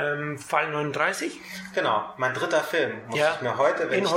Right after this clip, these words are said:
Speaker 1: Hollywood.
Speaker 2: äh, wenn ich das jetzt rück-, aus der Rückschau sehe, finde ich's viel unglaublicher als damals.
Speaker 1: Ja.
Speaker 2: Weil damals war ich da mittendrin, da sieht man das nicht so.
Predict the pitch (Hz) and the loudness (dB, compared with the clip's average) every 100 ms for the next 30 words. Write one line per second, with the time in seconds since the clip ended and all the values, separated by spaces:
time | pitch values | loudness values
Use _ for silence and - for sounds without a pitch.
0 | 170 131 139 135 139 - 143 143 139 - | 2 0 0 0 0 -2 -2 0 -2 -4
1 | - 147 156 123 - 139 147 208 185 156 | -6 -6 -4 -2 -2 0 0 0 0 0
2 | 147 143 139 139 160 156 135 131 - 147 | 0 -2 -4 -4 -2 -2 2 2 2 -2
3 | 143 139 - 135 135 117 131 - - - | -2 -2 -2 0 0 0 -4 -6 -14 -12
4 | - 107 113 120 131 127 120 120 - 117 | -6 -2 0 2 0 2 0 2 0 0
5 | 123 123 127 143 117 139 127 113 104 113 | -2 -4 -4 -4 -4 -6 -6 -8 -8 -10
6 | 104 110 120 | -8 -6 -6